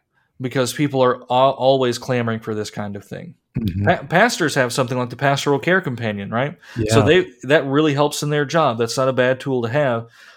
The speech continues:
Speaker 1: Well, what, what, what about something for the everyday Christian, a prayer book? And that's kind of what
Speaker 2: Mm-hmm.
Speaker 1: we mean by spiritual manuals, a prayer book, but more
Speaker 2: Yeah.
Speaker 1: than that. You know,
Speaker 2: Yeah.
Speaker 1: there can, there, there's kind of greater advice in those. Um, centuries ago, we had more of them. They fell out of favor.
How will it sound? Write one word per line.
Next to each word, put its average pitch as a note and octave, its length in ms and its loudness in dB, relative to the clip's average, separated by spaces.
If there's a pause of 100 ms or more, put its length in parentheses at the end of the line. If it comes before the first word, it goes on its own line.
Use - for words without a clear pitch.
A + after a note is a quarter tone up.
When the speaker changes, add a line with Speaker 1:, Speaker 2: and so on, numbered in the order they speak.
Speaker 1:
Well, C#3+ 100 -2
what, E3+ 240 2
what, F3 220 2
what D#3+ 140 0
about D#3 300 2
something C#3+ 360 -4
for C#3 240 -2
the C3 120 0
everyday C3 340 0
Christian, B2 520 -4
a A2+ 80 -4
prayer D3+ 340 2
book? A2+ 360 -4
And A#2+ 80 -6
that's C3+ 220 0
kind B2 160 0
of A#2 40 0
what A#2 100 0
Speaker 2:
Mm-hmm. A2+ 60 -4
Speaker 1:
we A2+ 60 -8
mean A2 60 -8
by G#2+ 80 -2
spiritual A2 400 -6
manuals, A2 380 -8
a A2 60 -14
prayer D#3 280 4
book, C#3+ 240 4
but B2+ 100 -2
more C#3+ 200 4
Speaker 2:
Yeah. B2+ 60 4
Speaker 1:
than G#2+ 140 0
that. - 240 -12 (360)
You B2+ 100 2
know, A2+ 40 6
Speaker 2:
Yeah. B2 60 6
Speaker 1:
there C3+ 80 4
can, C3 240 -8
there, B2+ 200 2
there's A#2+ 520 -2
kind C#3 160 0
of A#2 80 -6
greater C3 320 2
advice A2+ 380 -2
in A2 80 -10
those. - 300 -14 (420)
Um, A#2 340 -6
centuries D#3 480 0
ago, C#3 200 4
we C3 140 0
had B2 200 0
more C#3 200 0
of C#3 120 -4
them. B2+ 360 -4
They B2 140 0
fell B2 240 2
out A2+ 60 2
of A2 100 -6
favor. A#2 500 0